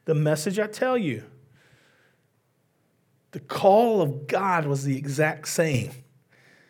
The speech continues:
Get up, go to Nineveh, and preach. Tell the people what I'm gonna tell you, which is prophesying. It's taking the word of God and telling it to the people. So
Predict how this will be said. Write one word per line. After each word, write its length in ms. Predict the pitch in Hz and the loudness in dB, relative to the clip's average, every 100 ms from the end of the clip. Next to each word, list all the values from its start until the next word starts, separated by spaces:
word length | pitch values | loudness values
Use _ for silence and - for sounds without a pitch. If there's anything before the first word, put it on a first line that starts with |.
| _ _ _ _ - | _ _ _ _ 6
Get 220 | 190 175 | 8 8
up, 280 | 156 165 - - - 135 | 6 0 -6 -20 -12 0
go 160 | 147 | 8
to 100 | 165 | 8
Nineveh, 500 | 147 135 127 131 127 - - _ _ _ | 8 2 0 -2 -6 -10 -20 _ _ _
and 160 | 143 113 | -14 -12
preach. 500 | - 110 - - - _ _ _ _ _ _ _ _ _ _ _ _ _ _ _ _ | -10 -12 -12 -20 -20 _ _ _ _ _ _ _ _ _ _ _ _ _ _ _ _
Tell 180 | - 139 | -2 4
the 80 | 143 | 4
people 360 | 139 143 139 135 | 2 -4 -2 -4
what 120 | 127 | -6
I'm 100 | 123 | -6
gonna 160 | 127 | -8
tell 260 | 113 - 101 | -8 -10 -12
you, 160 | 95 - | -14 -12
which 200 | 123 - | -6 0
is 140 | 127 | 0
prophesying. 720 | 131 - 117 120 - 101 98 101 | 0 -4 -4 -6 -10 -12 -14 -16
It's 120 | 110 | -18
taking 360 | - 135 131 135 | -8 -6 -4 -2
the 80 | |
word 120 | 131 127 | -2 -2
of 80 | |
God 360 | 120 110 107 107 - - - | -4 -6 -6 -10 -14 -20 -12
and 100 | 135 | -10
telling 340 | - 147 135 | 4 6 8
it 80 | 123 | 4
to 80 | 127 | -4
the 60 | 123 | -6
people. 340 | 131 113 - | -4 -6 -10
So 300 | - 123 - | -10 -8 -8